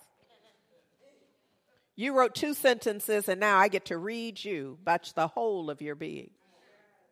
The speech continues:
Only that exists nowhere but in the asylum.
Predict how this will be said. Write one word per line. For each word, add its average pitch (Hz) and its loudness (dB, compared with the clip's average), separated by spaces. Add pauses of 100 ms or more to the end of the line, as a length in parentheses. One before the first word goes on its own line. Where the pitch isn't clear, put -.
(1200)
Only 262 8 (720)
that 277 10
exists 226 4
nowhere 233 6
but 196 2
in 226 2
the 196 2
asylum. 160 2